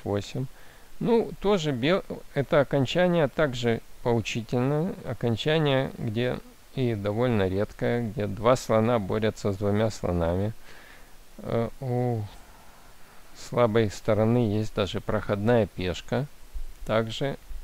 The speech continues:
белым надо создать что-то у них на пешку больше. Так сказать, номинально, но надо это еще все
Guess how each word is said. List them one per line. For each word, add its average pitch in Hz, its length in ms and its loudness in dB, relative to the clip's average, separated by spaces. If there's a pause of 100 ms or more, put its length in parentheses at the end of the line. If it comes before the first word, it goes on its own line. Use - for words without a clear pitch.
(340)
белым 120 480 2
надо 107 280 4
создать 101 540 2
что-то 123 400 -4
у 107 40 2
них 104 300 0 (500)
на 110 120 0
пешку 113 440 -2
больше. 92 540 -2 (2000)
Так 101 140 -6
сказать, 101 400 -4
номинально, 113 720 4
но 113 280 2
надо 110 340 2
это 110 240 -2
еще 107 280 -4
все - 380 -2